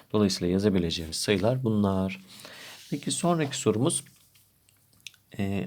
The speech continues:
adımlı işlemler ile a-, alakalı bir soru. Arkadaşlar bir kere iki, iki.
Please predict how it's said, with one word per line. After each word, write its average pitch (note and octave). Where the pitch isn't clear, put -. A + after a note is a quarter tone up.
adımlı B2
işlemler F#2+
ile F2+
a-, -
alakalı E2
bir -
soru. C3
Arkadaşlar C3+
bir C3
kere B2
iki, -
iki. F#2